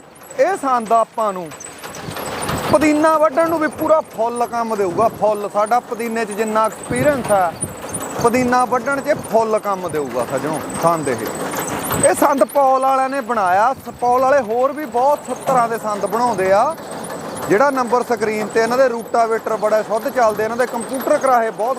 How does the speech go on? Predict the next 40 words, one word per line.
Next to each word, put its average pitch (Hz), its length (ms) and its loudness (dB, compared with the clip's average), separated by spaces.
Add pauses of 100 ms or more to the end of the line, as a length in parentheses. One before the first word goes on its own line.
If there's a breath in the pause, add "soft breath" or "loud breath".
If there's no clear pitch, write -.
ਕਮਾਲ 208 340 0
ਚੱਲਦੇ 180 440 2
ਆ। 160 120 2 (720)
ਇਹਨਾਂ 233 180 6
ਦੇ 294 100 6
ਪਿੱਛੇ 254 360 -2
ਜੇ 269 120 4
ਰੂਟਾਵੇਟਰ 247 600 0
ਨੇ 262 140 -4
ਦਸ 226 360 2
ਇੰਚੀ 247 340 -6
ਤੱਕ 233 540 2 (600)
ਲੱਗਣ 233 360 2
ਦਾ 247 140 4
ਕਮਾਲ 226 360 0
ਕਰਤਾ 208 360 0
ਸੀ। 233 60 -4
ਮਾੜਾ 285 240 2
ਜਿਹਾ 294 100 4
ਆਪਾਂ 254 160 0
ਬਾਈ 208 260 2
ਨਾਲ 214 120 -4
ਗੱਲ 185 260 2
ਵੀ 180 120 -4
ਕਰ 180 200 2
ਲੈਂਦੇ 190 260 -2
ਆ। 262 140 -2 (380)
ਵੈਸੇ 196 240 2
ਮਾੜਾ 208 260 0
ਜਿਹਾ 240 120 0
ਸੰਗਦਾ, 185 440 0
ਪਰ 196 140 -2
ਆਪਾਂ 190 200 -2
ਖੋਲ 170 320 -2
ਦਿਆਂਗੇ 208 240 0
ਸੰਗ 165 260 -2
ਸੁੰਗ, 175 240 0
ਕੋਈ 175 240 2
ਗੱਲ 147 280 0
ਨਹੀਂ। 202 140 -4